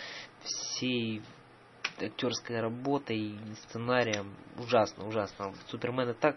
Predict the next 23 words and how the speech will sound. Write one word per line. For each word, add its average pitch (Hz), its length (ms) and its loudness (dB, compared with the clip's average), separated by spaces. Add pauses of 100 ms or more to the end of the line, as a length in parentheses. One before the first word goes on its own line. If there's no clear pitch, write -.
(140)
по, 120 80 2
сам 120 320 0
по 110 160 -4
себе 117 260 -2
мудак, 107 460 -2
а 101 120 -2 (160)
здесь 120 320 -4
его 113 120 -2
сделали 110 260 -4
ещё 107 220 -4 (340)
большим 113 400 0
мудаком. 98 440 -8 (1400)
Так, 107 460 0
э, 110 200 -2 (220)
самый 147 300 8
отвратительный 104 580 -4
фильм 104 220 -4
тринадцатого 101 560 -4
года — 120 500 4
это 107 180 2
«Отверженные». 95 680 0 (1200)
Да, 117 180 8
он, 113 200 4